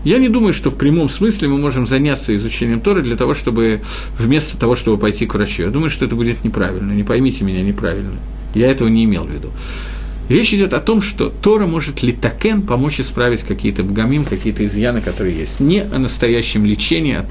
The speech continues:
э, прямых болезней. В всяком случае, на нашем с вами уровне, мне кажется, что это очевидно.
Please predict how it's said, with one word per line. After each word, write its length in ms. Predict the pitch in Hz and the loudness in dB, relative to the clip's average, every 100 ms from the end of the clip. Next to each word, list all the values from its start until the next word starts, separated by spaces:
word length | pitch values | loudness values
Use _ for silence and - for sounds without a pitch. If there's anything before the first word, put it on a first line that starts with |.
| - | -4
э, 420 | 98 101 101 101 101 - 104 - - | -2 0 0 -2 -4 -6 -6 -6 -4
прямых 220 | 110 113 | 0 2
болезней. 360 | 104 101 - 113 - - - | 2 0 -2 -8 -8 -8 -6
В 40 | |
всяком 220 | - 175 | 0 0
случае, 320 | 143 135 117 117 | 0 -2 0 0
на 80 | |
нашем 320 | 117 120 - 110 | 2 0 -2 -4
с 100 | - | -2
вами 200 | 98 123 | 0 2
уровне, 360 | 143 117 104 - - - - | 2 2 0 -4 -8 -10 -2
мне 100 | 107 | -2
кажется, 400 | 107 123 104 - | 2 0 0 -4
что 160 | - 101 | -2 0
это 160 | 101 | 0
очевидно. 460 | 87 - 73 67 | -2 -4 -6 -6